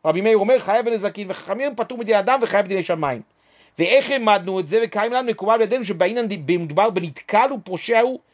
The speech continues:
פליגי. נחלקו האם נתקל הוא נחשב פושע. כלומר, מדובר שבעל הכד נתקל, נפל לכד ונשבר,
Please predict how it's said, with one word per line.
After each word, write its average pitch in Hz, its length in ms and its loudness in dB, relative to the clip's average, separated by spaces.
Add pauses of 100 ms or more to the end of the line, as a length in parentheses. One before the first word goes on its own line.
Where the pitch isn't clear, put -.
(220)
פליגי. 196 300 2
נחלקו 175 400 2
האם 220 180 0
נתקל 233 320 -2
הוא 233 100 -4
נחשב 214 200 -4
פושע. 160 360 -6
כלומר, 160 320 2 (480)
מדובר 185 380 4
שבעל 214 1080 2
הכד 226 360 2
נתקל, 165 640 0
נפל 233 640 2
לכד 214 400 2
ונשבר, 156 680 0